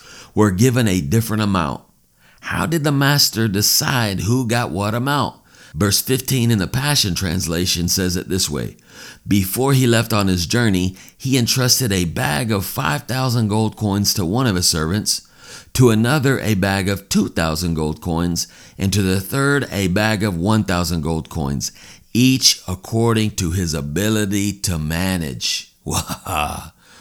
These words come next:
Wow. Each according to his ability to manage. So when you show God that you are able, when you show the master that you are able to manage what you currently have,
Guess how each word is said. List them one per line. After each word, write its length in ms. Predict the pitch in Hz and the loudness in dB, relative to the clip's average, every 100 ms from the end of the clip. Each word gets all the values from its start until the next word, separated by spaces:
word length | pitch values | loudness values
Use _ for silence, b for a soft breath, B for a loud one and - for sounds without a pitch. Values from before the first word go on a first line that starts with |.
| B - | B -6
Wow. 640 | 98 120 110 95 82 - - | -2 2 2 0 -4 -8 -4
Each 560 | 135 151 147 - - - | -2 0 2 2 2 0
according 1000 | 120 117 - 147 123 95 87 82 90 - B B B - | -2 -2 -4 0 2 2 0 0 -4 -8 B B B -2
to 160 | 113 | 0
his 260 | 98 101 87 | 2 0 -2
ability 640 | 80 82 107 110 104 104 | -2 -2 0 2 2 0
to 120 | 98 | 0
manage. 600 | 98 90 87 78 73 - - B B | 0 2 0 -2 -4 -6 -8 B B
So 180 | - 120 | 2 2
when 280 | 98 104 107 | 2 0 2
you 180 | 127 | 2
show 840 | 156 - - - 156 147 117 117 117 B B 87 | 6 6 6 2 -2 0 2 2 0 B B -4
God 440 | 113 135 127 120 | -2 0 -2 -2
that 140 | 101 - | -4 -2
you 200 | 127 127 | 0 2
are 180 | 117 - | 0 -4
able, 500 | 151 151 107 85 71 B - | -4 0 0 0 -2 B -2
when 180 | 98 | 2
you 100 | 135 | 4
show 340 | 139 - 151 143 | 6 6 4 0
the 160 | 131 | 2
master 540 | 120 120 135 120 - 90 | 2 2 2 0 0 -2
that 180 | 101 - | -4 -2
you 140 | 135 | -2
are 120 | 127 - | -2 -2
able 300 | 139 135 113 | -4 -2 -2
to 160 | 110 | 0
manage 520 | 95 101 120 127 123 110 | -2 -2 -2 -2 -2 -2
what 220 | - 95 | -4 -4
you 80 | 113 | -6
currently 440 | 117 120 95 87 | -4 -2 -2 -2
have, 380 | 117 131 110 | 0 0 0